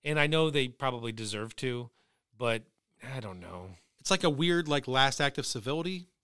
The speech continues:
Speaker 2: toward them.
Speaker 1: It's, yeah.
Speaker 2: Like, it's, I don't know.
Speaker 1: Maybe it's like, maybe it's, was like the, we'll say the warden.
Speaker 2: Yeah.
Speaker 1: Maybe it was his last way of, like, clearing his conscience.
Speaker 2: Yeah.
Speaker 1: "Well, I gave him a good meal
Speaker 2: Yeah.
Speaker 1: <laughs> before they died."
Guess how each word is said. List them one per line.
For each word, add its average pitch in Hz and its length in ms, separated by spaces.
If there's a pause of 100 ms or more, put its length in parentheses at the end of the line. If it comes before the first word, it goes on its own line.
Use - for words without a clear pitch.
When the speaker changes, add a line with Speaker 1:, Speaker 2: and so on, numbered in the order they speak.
Speaker 2:
toward 196 240
them. 208 300
Speaker 1:
It's, - 200 (380)
yeah. 110 280 (180)
Speaker 2:
Like, 143 100
it's, 131 180 (160)
I 151 120
don't 156 140
know. 104 200 (380)
Speaker 1:
Maybe 175 240
it's - 240
like, 123 360 (400)
maybe 175 420
it's, - 460 (720)
was 113 300
like 104 240
the, 92 160 (720)
we'll 131 80
say 135 180
the 110 100
warden. 127 600 (100)
Speaker 2:
Yeah. 135 260 (120)
Speaker 1:
Maybe 170 140
it 190 60
was 143 160
his 160 200
last 135 300
way 135 100
of, 120 120
like, 110 160
clearing 139 320
his 135 180
conscience. - 640
Speaker 2:
Yeah. 123 180
Speaker 1:
"Well, 233 120
I 240 100
gave 214 240
him 160 100
a 117 60
good 101 320
meal 101 500
Speaker 2:
Yeah. 127 220
Speaker 1:
<laughs> - 40
before 131 340 (120)
they 127 120 (200)
died." - 400